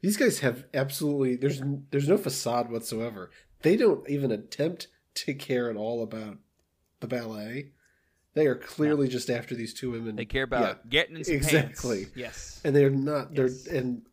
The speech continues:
Speaker 1: I just love the fact that from Nina's position, she's been introduced to them as, as, uh, Tom and Jerry. It's, it's just a little, a little th-, additional throw in there, um, how her innocence is being perhaps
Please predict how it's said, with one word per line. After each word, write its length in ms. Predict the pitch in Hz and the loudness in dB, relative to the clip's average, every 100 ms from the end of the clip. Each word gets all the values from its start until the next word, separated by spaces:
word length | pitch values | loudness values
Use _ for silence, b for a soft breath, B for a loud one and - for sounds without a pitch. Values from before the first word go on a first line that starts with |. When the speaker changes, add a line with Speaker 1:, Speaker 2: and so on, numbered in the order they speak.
| - - | -20 -8
Speaker 1:
I 380 | 131 120 120 | -6 -4 -6
just 280 | 123 131 - | -4 -4 -2
love 160 | 131 127 | -2 -2
the 80 | 147 | -4
fact 280 | 123 120 - | -2 -2 -4
that 140 | - | -8
from 260 | - 113 113 | -6 -8 -4
Nina's 460 | 123 143 151 - | -2 0 -2 -6
position, 640 | - 151 165 160 190 180 170 | -6 -4 -4 -4 -6 -8 -10
she's 220 | - 143 | -8 -2
been 100 | 139 | -2
introduced 380 | 127 127 117 - | -2 -4 -8 -8
to 80 | 107 | -8
them 80 | |
as, 220 | 104 - - | -8 -12 -12
as, 460 | 110 101 - - - | -10 -10 -14 -18 -16
uh, 300 | 123 104 95 - _ _ _ _ _ _ _ - | -12 -10 -10 -14 _ _ _ _ _ _ _ -10
Tom 200 | 113 101 | -6 -6
and 60 | |
Jerry. 340 | 98 98 95 131 b b b b | -6 -10 -10 -14 b b b b
It's, 300 | - - - _ _ _ _ _ - | -12 -12 -14 _ _ _ _ _ -8
it's 180 | 135 - | -6 -6
just 160 | 131 | -4
a 40 | 127 | -2
little, 340 | 120 117 - | -2 -2 -4
a 80 | - | -6
little 260 | 160 165 160 | 0 0 0
th-, 280 | 151 139 139 | -2 -4 -4
additional 480 | 135 135 127 135 123 | -4 -2 -2 -2 -6
throw 300 | - 117 107 | -4 -6 -6
in 140 | 104 | -6
there, 240 | 101 104 b b b b b _ | -8 -8 b b b b b _
um, 320 | 107 101 95 - | -8 -8 -10 -12
how 140 | 113 101 | -8 -6
her 160 | 110 | -4
innocence 400 | 110 104 110 104 | -2 -4 -8 -10
is 100 | - - | -14 -10
being 340 | 107 98 95 | -10 -10 -14
perhaps 580 | - 101 98 87 - | -14 -14 -14 -16 -20